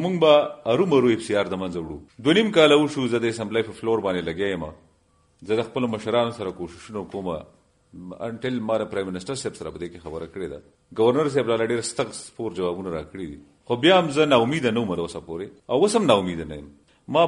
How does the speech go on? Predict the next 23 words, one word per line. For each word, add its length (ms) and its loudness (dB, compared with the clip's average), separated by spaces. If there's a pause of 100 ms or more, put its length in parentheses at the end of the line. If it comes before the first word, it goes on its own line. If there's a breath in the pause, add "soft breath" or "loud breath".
بار 200 8
بار 160 8
دا 60 6
خبره 280 2
وکړه، 220 0
که 160 -4
تاسو 220 0
دا 60 2
خبره 260 -2
نه 160 -4
منئ، 160 -2
نو 100 -4
زه 40 -2
به 160 0
استعفا 260 -2
ورکړم، 300 2
ځکه 160 -2
چې 120 -8
زه 40 0
خو 160 4
راغلی 260 4
په 120 0
دې 100 2